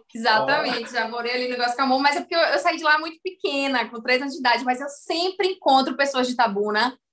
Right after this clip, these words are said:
Speaker 1: por todo lugar. A gente se espalhou
Speaker 2: Sim.
Speaker 1: por aí de uma forma maravilhosa. Mas eu
Speaker 2: É
Speaker 1: quero
Speaker 2: assim
Speaker 1: saber de
Speaker 2: mesmo.
Speaker 1: você. Até que idade você morou em Itabuna? Como é que foi sua infância?
Speaker 2: Então, antes de tudo, muito obrigado pelo convite,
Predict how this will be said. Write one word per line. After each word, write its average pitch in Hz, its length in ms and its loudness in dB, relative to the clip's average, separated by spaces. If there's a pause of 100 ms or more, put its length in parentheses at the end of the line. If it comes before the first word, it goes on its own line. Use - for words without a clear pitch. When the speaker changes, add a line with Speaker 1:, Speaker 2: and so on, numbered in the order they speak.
(440)
Speaker 1:
por 349 200 -4
todo 311 340 6
lugar. 262 420 4 (200)
A 240 100 -4
gente 262 240 -14
se - 80 -10
espalhou 294 760 2
Speaker 2:
Sim. 294 60 -10
Speaker 1:
por 302 140 -6
aí 247 560 0
de 285 80 -14
uma 320 160 -4
forma 294 280 2
maravilhosa. 226 840 -2 (680)
Mas 269 180 0
eu 370 60 2
Speaker 2:
É - 20 0
Speaker 1:
quero 381 140 4
Speaker 2:
assim 403 80 -2
Speaker 1:
saber 359 160 0
de - 100 -4
Speaker 2:
mesmo. 370 140 0
Speaker 1:
você. 294 340 0 (220)
Até 269 280 0
que 339 220 -8
idade 277 380 2
você 277 200 -8
morou 247 240 0
em 233 100 -6
Itabuna? 226 560 0
Como 285 120 -8
é 285 80 -2
que 285 60 -14
foi 294 100 -6
sua 294 160 -10
infância? 175 680 -2 (1400)
Speaker 2:
Então, 120 540 4
antes 139 200 2
de 156 140 2
tudo, 143 400 6
muito 156 220 2
obrigado 147 340 2
pelo 151 160 -2
convite, 151 880 0